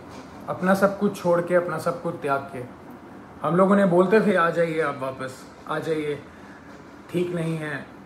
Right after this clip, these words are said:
रिस्की है, सही नहीं रहेगा।" मगर उनका एक ही कहना था हमेशा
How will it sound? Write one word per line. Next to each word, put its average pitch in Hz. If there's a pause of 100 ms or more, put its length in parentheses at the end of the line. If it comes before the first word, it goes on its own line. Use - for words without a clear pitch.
(160)
रिस्की 165
है, 143 (1300)
सही 180
नहीं 175
रहेगा।" 143 (2500)
मगर 160
उनका 196
एक 190
ही 214
कहना 165
था 175
हमेशा 156